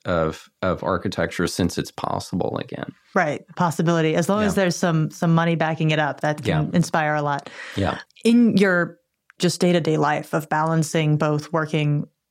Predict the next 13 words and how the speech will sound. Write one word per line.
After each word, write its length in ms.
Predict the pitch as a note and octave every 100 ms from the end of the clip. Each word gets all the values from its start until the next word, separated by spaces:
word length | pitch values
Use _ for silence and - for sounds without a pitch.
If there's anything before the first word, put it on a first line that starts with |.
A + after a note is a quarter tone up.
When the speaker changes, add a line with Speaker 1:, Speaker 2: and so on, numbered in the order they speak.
| _
Speaker 2:
in 140 | F3
the 60 | D3+
firm 460 | D3+ E3+ D#3 D3+ -
and 440 | D#3+ D3 D3 C#3+ - - _ _ _
teaching. 480 | F#3+ - - - -
How 160 | - G#3
do 60 |
those 200 | G3+ F#3
two 320 | - F#3 E3+ D#3+
spheres 640 | - D#3+ D3+ D3 C#3+ -
influence 520 | D#3+ C#3+ D3+ D#3 -
one 100 | -
another? 360 | - - -